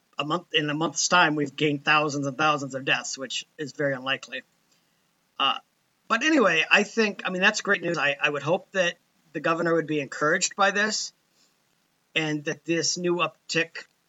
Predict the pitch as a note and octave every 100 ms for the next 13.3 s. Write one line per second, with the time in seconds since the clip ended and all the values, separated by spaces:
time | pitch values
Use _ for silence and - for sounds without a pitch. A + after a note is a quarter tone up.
0 | _ _ _ _ - - F3+ F3 - G3
1 | G3 F#3+ F3+ F3+ F3 E3 A#3 - E3+ E3+
2 | D#3+ D3+ D#3+ D#3 D#3+ D#3 D3 C#3+ C#3+ C#3
3 | _ _ _ _ - D3 E3+ D#3 D3+ D3
4 | D#3 C#3+ D3 C#3 - - - D#3 D#3+ E3+
5 | - _ _ _ _ - F3 E3+ _ D#3
6 | C3+ - D3 B2 A2+ A2+ _ _ _ _
7 | D#3+ E3+ F3+ D3+ B2+ - - - - _
8 | _ _ _ _ _ - C3+ A#2+ - _
9 | _ - D#3 D#3+ C#3+ D#3 D3+ D3 C3+ C3+
10 | B2+ B2+ C3 B2+ A#2+ - _ _ _ _
11 | _ - - - G#3+ F3+ - E3+ D#3 D3
12 | E3 D#3+ F#3 E3 D3+ D#3+ E3 D3 C3+ B2+
13 | A#2+ A#2+